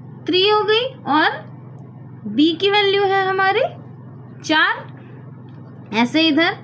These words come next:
फिर cot, देखो cot theta बराबर, cot होता है आपका B upon P, तो B है हमारा चार और P है हमारा तीन। फिर sec,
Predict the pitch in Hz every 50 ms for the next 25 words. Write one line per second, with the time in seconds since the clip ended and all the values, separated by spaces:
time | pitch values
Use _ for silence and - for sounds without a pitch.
0 | - - - 320 349 403 494 554 - - - - - - - - - - - 294
1 | 302 311 339 370 427 427 - - - - - - - - - - - - - -
2 | - - - 226 - - 240 233 - - - 262 269 302 339 339 - - - 311
3 | 349 339 294 359 359 359 370 370 370 370 359 359 381 415 453 427 - - - -
4 | - - - 277 294 330 415 403 - 311 330 - - 311 302 302 302 311 302 294
5 | - - - 381 480 - - - - - - - - - 220 208 202 208 220 262
6 | 269 285 294 302 302 285 277 277 311 320 339 415 539 - - - - - - -
7 | - 349 381 440 523 - - - - - - - - - - - 285 247 240 240
8 | 311 339 381 359 381 392 392 392 381 370 381 370 381 403 453 523 - - - -
9 | - - - - - 349 349 370 403 427 427 403 359 339 330 302 - - 302 294
10 | 302 294 285 277 269 269 262 247 240 233 226 226 220 226 226 - 349 359 392 427
11 | 453 480 - - - - - - - - - - - 339 392 466 523 587 587 -
12 | - - - - - - - - 359 381 415 - - -